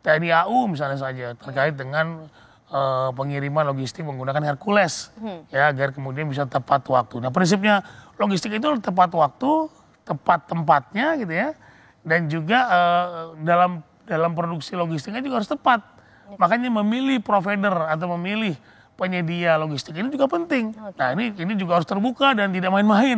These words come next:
Speaker 1: gitu ya.
Speaker 2: <laughs>
Speaker 1: Agar kemudian, eh, yang, yang, yang apa, dalam konteks me-, memastikan bahwa, eh, pengiriman logistik itu tepat waktu dan tepat tempatnya,
Speaker 2: Mhm.
Speaker 1: eh,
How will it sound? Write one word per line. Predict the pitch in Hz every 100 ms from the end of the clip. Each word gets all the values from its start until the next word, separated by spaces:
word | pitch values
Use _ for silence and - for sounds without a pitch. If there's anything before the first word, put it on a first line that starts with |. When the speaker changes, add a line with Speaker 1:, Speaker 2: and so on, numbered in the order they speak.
| 196
Speaker 1:
gitu | 180
ya. | 165 214 -
Speaker 2:
<laughs> | - - - -
Speaker 1:
Agar | 170 165 165
kemudian, | 165 170 165 185 226 220
eh, | 175 165 165
yang, | 156 156
yang, | 160 151 151 160
yang | 151 147 151
apa, | 143 139 165 220
dalam | 165 147 147
konteks | 156 156 147 -
me-, | 147 143 143
memastikan | 139 147 139 - 240 233 170
bahwa, | 147 147 147
eh, | - 135 135 135 _
pengiriman | 143 143 143 143
logistik | 135 123 143
itu | 139
tepat | 127 135 - 131
waktu | 135 123 - 135
dan | 131
tepat | 127 - 143 -
tempatnya, | 135 123 233 226 160 190
Speaker 2:
Mhm. | - 202 180 156 - - -
Speaker 1:
eh, | 131 123